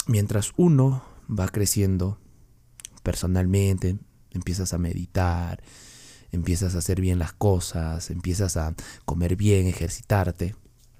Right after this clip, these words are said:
y empiezas a quererte tanto, empiezas a amarte de verdad tanto, y a, y a saber lo que es realmente amarte y darte cuenta que eres una persona de mierda, que vale como mierda,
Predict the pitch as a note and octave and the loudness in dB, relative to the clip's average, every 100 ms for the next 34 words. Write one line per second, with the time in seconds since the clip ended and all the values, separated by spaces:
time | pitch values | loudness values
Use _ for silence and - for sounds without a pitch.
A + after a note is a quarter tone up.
0 | - - _ _ _ - - - - - | -20 -20 _ _ _ -20 -20 -20 -20 -20
1 | - - _ - F#2 C3 D#3 C3+ - E2+ | -20 -20 _ -2 2 4 4 2 0 0
2 | G#2 - G#2+ - A2+ G#2 F2+ F2 E2 - | 0 2 0 2 4 4 4 0 -2 -2
3 | - - - - _ _ _ - _ - | -12 -20 -20 -20 _ _ _ -20 _ -20
4 | _ - - G2 C3 D3+ D3 E2 A2 C3 | _ -20 -8 0 4 4 4 2 2 4
5 | A#2+ G#2 F2+ F2 E2+ G2+ G2+ G2 F#2 E2+ | 4 4 4 2 2 0 0 0 0 0
6 | E2 G2 - F#2 E2 F#2 E2+ F#2 G2+ G#2 | -2 -6 -6 -6 -4 -2 -2 0 0 -2
7 | - _ _ _ _ - F#2 - G#2+ B2 | -12 _ _ _ _ -10 -8 -2 0 2
8 | G#2+ G2 G2+ G2+ G2+ G2+ G2 - - - | 2 2 2 2 2 0 -2 -6 -12 -2
9 | E2+ A2+ G#2+ G2 F#2+ G#2+ G2+ A#2 G#2+ G2 | 2 4 2 2 2 2 -2 0 0 0
10 | G#2+ G#2 - G2+ - - - G#2 G2 E2+ | 2 2 2 0 0 -4 0 2 2 2
11 | G2+ C#3+ B2 G#2+ G2+ - - - F2 G#2+ | 4 6 6 2 0 -4 -12 -4 2 2
12 | - F#2+ F2 A2+ D3+ A2 F2 A2+ | 2 0 4 4 4 0 -2 -6